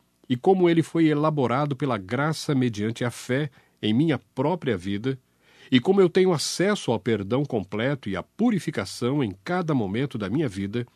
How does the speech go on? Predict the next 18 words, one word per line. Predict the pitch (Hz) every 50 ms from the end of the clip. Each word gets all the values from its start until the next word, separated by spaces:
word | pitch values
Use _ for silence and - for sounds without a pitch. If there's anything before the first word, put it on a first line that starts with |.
| _ _ _ _ -
que | 156
me | 160 165
leva | 135 104 113 151 185 190 151 113 92
a | 87 -
confessar | - 107 101 - 98 - - 98 95 98
os | 92 92
meus | 98 123 139
pecados, | - - 110 - - 85 82 87 95 117 120 - - - _ _ _ _ _ _ _ _ _ _ _ _ _
e | - 160 156
quando | - 226 233 220 202
vejo | 156 190 190 160 170
as | 170 131 107
lágrimas | 120 135 151 156 156 147 143 147 143 139 139 123
de | 113 139 147
Deus | 113 95 117 139 147 139 120 95 101
em | 101
Jeremias | 95 90 117 113 101 98 123 135 - -
treze | - - 113 127 143 143 127 98 87 82 76